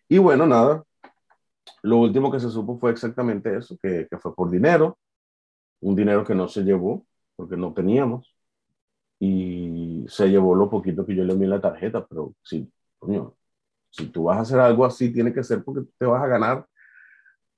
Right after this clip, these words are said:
todos los millones del, o sea, hablando fríamente, o sea, eh, su-, suena una locura, pero por nada, por, por unas tarjetas de débito, pana, o sea, te vas a ir por allí, va,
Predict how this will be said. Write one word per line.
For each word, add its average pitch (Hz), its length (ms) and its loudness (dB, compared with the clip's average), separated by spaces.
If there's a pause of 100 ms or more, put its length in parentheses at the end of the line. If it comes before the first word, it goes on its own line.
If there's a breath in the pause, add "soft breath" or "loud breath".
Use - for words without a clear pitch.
todos 131 280 4
los 139 120 2
millones 135 680 2
del, 135 260 -2 (120)
o 110 100 -10
sea, 131 320 2 (220)
hablando 135 460 -2
fríamente, 131 600 -4
o - 40 -20
sea, 107 200 -8 (280)
eh, 107 140 -4 (200)
su-, 123 320 0
suena 127 200 2
una 147 140 2
locura, 117 400 0
pero 98 320 -4 (880)
por 85 220 -10
nada, 110 380 -2
por, - 260 -10 (200)
por 92 140 -4
unas 117 180 -2
tarjetas 127 360 -6
de 117 80 -2
débito, 107 400 0
pana, 110 240 -6
o - 20 -16
sea, 107 300 -4 (320)
te 92 80 0
vas 101 200 2
a 139 60 2
ir 143 140 -2
por 131 140 0
allí, 127 280 -4
va, 117 300 -2